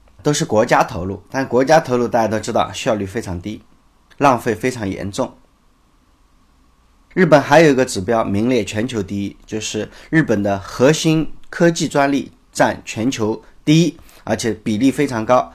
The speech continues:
占到百分之八十以上。从这几项数据啊，其实我们已经看出来了，日本企业为什么能够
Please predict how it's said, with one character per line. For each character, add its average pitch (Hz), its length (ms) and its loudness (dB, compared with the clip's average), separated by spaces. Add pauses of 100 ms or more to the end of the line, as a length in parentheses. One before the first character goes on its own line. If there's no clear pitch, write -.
(140)
占 113 160 -2
到 110 80 0
百 - 160 -6
分 110 160 -8
之 117 60 -6
八 175 220 4
十 110 180 -4
以 82 60 -8
上。 - 200 -12 (1300)
从 196 220 2
这 214 140 2
几 117 120 -4
项 156 180 0
数 165 200 -2
据 143 160 -2
啊， 98 100 2
其 113 200 -4
实 143 120 0
我 107 60 0
们 92 100 0
已 - 20 -10
经 127 140 -4
看 143 240 -4
出 - 140 -12
来 82 100 -2
了， 60 200 -4
日 127 80 -4
本 110 180 -4
企 - 180 -6
业 98 80 0
为 123 160 -2
什 - 140 -6
么 95 80 -4
能 98 160 -4
够 110 260 -4